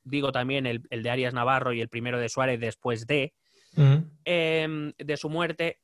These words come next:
Speaker 1: no hicieron mucho por el tema.
Speaker 2: Pero
Speaker 1: ¿Vale?
Speaker 2: los pantanos los tenían ahí para el tema de la hidroeléctrica, eso sí que hizo.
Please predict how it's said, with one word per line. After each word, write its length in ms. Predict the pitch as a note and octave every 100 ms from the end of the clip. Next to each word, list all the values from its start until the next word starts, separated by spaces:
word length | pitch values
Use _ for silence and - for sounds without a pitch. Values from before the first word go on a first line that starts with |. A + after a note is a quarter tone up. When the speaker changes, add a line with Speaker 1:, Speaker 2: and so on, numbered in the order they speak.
| -
Speaker 1:
no 300 | E3 F3 F3
hicieron 380 | D3+ D#3+ C3+ A#2
mucho 380 | A2 G#2 -
por 180 | F#2 G2+
el 100 | F#2
tema. 280 | - - - _ _ _ _ _ _ - _
Speaker 2:
Pero 140 | A#2
Speaker 1:
¿Vale? 120 | A2
Speaker 2:
los 60 | A#2
pantanos 340 | G#2 A#2+ B2+ D3+
los 140 | C#3+
tenían 240 | D3 F3+
ahí 220 | A2+ G2 C3
para 220 | G#2+ G2+
el 80 | G2
tema 220 | A2 G#2+
de 60 |
la 80 | G#2
hidroeléctrica, 760 | G#2 G2+ B2 D3 C3 G#2 G2 -
eso 180 | C3 C3+
sí 160 | C3+ D3
que 240 | B2 G2+
hizo. 420 | G#2 G2+ G2 G2+